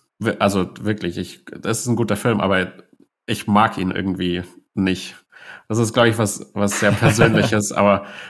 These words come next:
Speaker 1: also es ist echt ein
Speaker 2: Ja,
Speaker 1: richtig
Speaker 2: ich hab's auch
Speaker 1: guter
Speaker 2: gemerkt.
Speaker 1: Film.
Speaker 2: Ich glaub, ich war ein bisschen, äh, ich hatte mehr Redebedarf jetzt <laughs>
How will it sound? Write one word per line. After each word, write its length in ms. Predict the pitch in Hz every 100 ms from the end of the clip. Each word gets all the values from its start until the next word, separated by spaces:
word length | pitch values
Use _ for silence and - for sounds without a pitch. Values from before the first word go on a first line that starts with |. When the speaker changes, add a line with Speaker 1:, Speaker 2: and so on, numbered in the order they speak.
| - -
Speaker 1:
also 180 | 120 135
es 100 | 139
ist 200 | 139 143
echt 240 | 160 -
ein 80 | 127
Speaker 2:
Ja, 60 | 120
Speaker 1:
richtig 180 | 156
Speaker 2:
ich 60 | 160
hab's 160 | 180 185
auch 60 |
Speaker 1:
guter 80 | 117
Speaker 2:
gemerkt. 260 | 190 170 113
Speaker 1:
Film. 100 | 123
Speaker 2:
Ich 120 | -
glaub, 180 | 147 147
ich 100 | 123
war 80 | 135
ein 40 |
bisschen, 420 | 139 - 143 139
äh, 1120 | 156 143 131 127 123 123 62 - - - - - - - - - - _ _
ich 120 | 131
hatte 160 | 123 147
mehr 240 | 139 139
Redebedarf 540 | 127 110 107 104 98 -
jetzt 300 | 104 - - - -
<laughs> 160 | 117